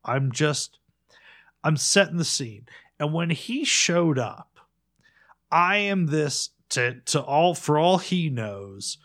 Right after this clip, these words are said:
much more organized, successful dude sitting there.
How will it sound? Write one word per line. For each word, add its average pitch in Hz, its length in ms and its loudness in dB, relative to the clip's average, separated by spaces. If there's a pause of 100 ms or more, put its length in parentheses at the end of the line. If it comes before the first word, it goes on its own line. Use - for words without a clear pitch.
(260)
much 160 680 2
more 135 580 0
organized, 117 880 -4
successful 131 640 -2
dude 110 340 -4
sitting 127 480 -4
there. 104 440 -8